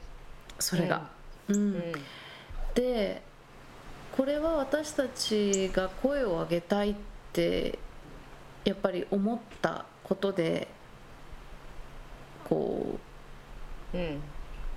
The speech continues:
Speaker 1: ね、生まれたエナジーなわけでしょ？
Speaker 2: うん。
Speaker 1: だから、やっ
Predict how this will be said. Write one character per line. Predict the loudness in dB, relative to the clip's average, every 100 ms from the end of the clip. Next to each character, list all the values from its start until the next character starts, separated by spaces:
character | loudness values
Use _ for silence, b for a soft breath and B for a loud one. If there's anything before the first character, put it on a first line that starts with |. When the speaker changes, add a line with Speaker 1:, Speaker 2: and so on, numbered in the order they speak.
| -4 -6 -8 -12 -14 0 2
Speaker 1:
ね、 | 2 0 0 2
生 | 4
ま | 4
れ | 2
た | 4 4 4 0 -6 -8 0
エ | 2
ナ | 4 4 4
ジ | 2
ー | 4
な | 2
わ |
け | 4
で | 2
し | 4
ょ？ | 2 0 -8 B B B B B B
Speaker 2:
う | 0
ん。 |
Speaker 1:
だ | 2
か | 4
ら、 | 4
や | 4 2
っ | 0